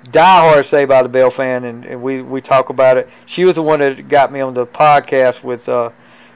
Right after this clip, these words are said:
uh, with Mark Paul Gosselaar, but we will be doing our top five episodes of Saved by the Bell. That's coming up soon, so I can't give away too much of it. But one question I gotta ask, and I'll ask this to you.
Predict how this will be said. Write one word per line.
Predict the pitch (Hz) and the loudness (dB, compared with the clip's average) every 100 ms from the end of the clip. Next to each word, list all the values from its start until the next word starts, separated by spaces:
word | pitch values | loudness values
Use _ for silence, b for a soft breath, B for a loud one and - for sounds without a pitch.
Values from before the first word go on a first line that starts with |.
| - | -10
uh, | 131 | -8
with | 120 120 120 | -8 -10 -8
Mark | 127 135 - | 0 0 2
Paul | 135 127 | 0 2
Gosselaar, | 135 135 131 120 | 2 2 0 -6
but | 123 127 | -6 -4
we | 143 165 | -4 0
will | 170 180 | 2 2
be | 160 | 0
doing | 147 139 | -2 -2
our | 135 131 | 0 -2
top | 147 139 - | 0 0 0
five | 135 127 131 | 0 0 0
episodes | 135 - 131 127 117 | -2 -2 -2 -2 -6
of | |
Saved | - 127 120 | -6 -6 -2
by | 117 | -2
the | 107 | -2
Bell. | 110 139 131 127 B B - | -2 2 2 0 B B -4
That's | 131 - | -4 -2
coming | 143 131 | -6 -4
up | 120 | -8
soon, | 143 127 | -8 -2
so | 143 | -2
I | |
can't | 143 214 208 | -2 -2 -2
give | 170 170 | -2 -2
away | 151 156 151 143 - b b - | 2 4 4 2 -4 b b -8
too | 170 | -4
much | 151 139 | 0 0
of | 143 135 | 0 -2
it. | - B B - | -8 B B -2
But | 160 | -2
one | 165 277 311 | 2 0 2
question | 277 233 202 170 | 2 2 4 0
I | |
gotta | 156 165 175 | 4 4 4
ask, | 160 165 170 165 | 6 4 4 0
and | 151 | 2
I'll | 190 170 | 4 4
ask | 175 180 - 135 | 4 2 -2 -2
this | 175 202 139 - - _ b b b _ | 2 4 2 -2 -20 _ b b b _
to | 160 | -10
you. | 170 233 170 | -6 -4 -6